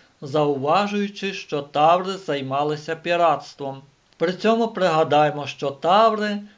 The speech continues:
це кримська частина кіммерійців. А тепер погляньте на цей асирійський рельєф, на якому зображені кіммерійські воїни.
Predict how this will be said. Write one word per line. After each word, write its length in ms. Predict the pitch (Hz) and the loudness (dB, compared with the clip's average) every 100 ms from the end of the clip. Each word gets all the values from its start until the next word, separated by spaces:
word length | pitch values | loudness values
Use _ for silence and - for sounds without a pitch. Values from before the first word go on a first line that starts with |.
| _ - | _ -6
це 180 | 151 | -6
кримська 840 | 143 143 147 202 220 208 - 190 190 | -4 -4 -2 -2 -2 -8 -4 -2 -2
частина 800 | 175 143 - - 160 180 180 180 - | -4 -8 -8 -4 -2 0 -2 -4 -8
кіммерійців. 840 | 165 170 185 196 214 - - 131 127 _ _ _ - | -8 -4 -2 -2 -4 -6 -10 -12 -12 _ _ _ -6
А 100 | 156 | -4
тепер 380 | 160 180 220 214 | -2 0 0 0
погляньте 580 | 196 175 202 202 185 165 | -6 -2 0 -2 -4 -4
на 120 | 156 | -4
цей 320 | 156 165 165 - | -2 0 0 -4
асирійський 1120 | 143 135 - 143 156 214 214 - - 190 180 | -6 -6 -8 -6 -4 -6 -8 -14 -10 -6 -4
рельєф, 640 | 180 180 165 156 165 160 151 - - | -4 -4 -4 -4 -2 -2 -4 -14 -8
на 120 | 151 | -2
якому 640 | 151 139 - 185 220 214 214 | 0 -2 -2 -2 0 -2 -2
зображені 800 | 196 165 156 170 170 185 185 190 | -2 0 4 4 2 -4 -8 -8
кіммерійські 920 | - 156 147 143 135 160 - - 175 | -8 -6 -4 -4 -4 -10 -10 -6 -2
воїни. 640 | 185 202 170 143 127 123 | 2 2 2 -4 -8 -10